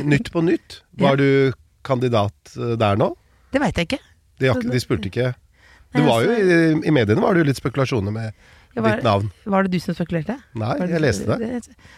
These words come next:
Speaker 1: Nei, jeg vet ikke hvem som, eh, jeg vet ikke noe om, eh, prosessen der også.
Speaker 2: Nei.
Speaker 1: Men, eh, kjenner du til Isalill?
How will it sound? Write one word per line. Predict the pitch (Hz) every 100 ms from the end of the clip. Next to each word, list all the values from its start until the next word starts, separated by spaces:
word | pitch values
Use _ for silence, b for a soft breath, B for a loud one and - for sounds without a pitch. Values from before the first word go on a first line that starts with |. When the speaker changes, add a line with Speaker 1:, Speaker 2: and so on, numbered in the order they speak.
| B
Speaker 1:
Nei, | 254 277
jeg | 262
vet | 185 190
ikke | 226 226
hvem | 214 185
som, | 180 226 202 202
eh, | 202 202 208
jeg | 208
vet | 202 -
ikke | 226
noe | 226
om, | 190 190
eh, | 190 190 196
prosessen | - 202 196 - 196
der | 180 180
også. | - 226 _
Speaker 2:
Nei. | 101 80 -
Speaker 1:
Men, | 226 214
eh, | 214 214 196 185 185 185
kjenner | - 190
du | 170
til | 180
Isalill? | 170 175 220